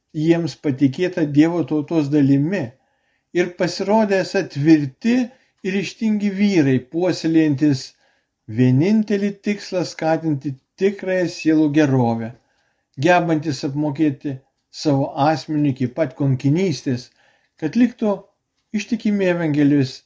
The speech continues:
tiesai ir teisingumui. Mokymas, kurį šiuo atžvilgiu mums ir toliau perteikė šventasis Arso klebonas,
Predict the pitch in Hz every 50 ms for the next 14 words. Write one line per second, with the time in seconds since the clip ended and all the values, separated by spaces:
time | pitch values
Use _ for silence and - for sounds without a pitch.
0 | _ _ - 143 135 120 107 - - 113 107 - - 120 107 - - - 123 120
1 | 113 110 110 104 95 98 120 _ _ _ _ _ _ _ _ _ _ _ _ _
2 | _ _ _ _ _ _ _ _ _ _ _ _ - 127 143 180 214 220 208 -
3 | 147 127 120 110 104 101 104 - - - _ _ _ _ _ _ _ _ _ -
4 | 147 156 175 175 143 - - 185 196 202 202 196 156 160 160 156 147 147 147 143
5 | 151 180 190 190 156 - 156 139 127 - 139 139 143 160 170 160 131 - _ -
6 | 165 175 175 165 170 160 143 147 139 123 - - 143 143 143 135 - 185 170 -
7 | 160 143 131 - _ _ _ _ _ _ _ - 160 160 147 - - 127 - -
8 | 117 113 113 117 127 170 202 208 196 175 143 120 110 - -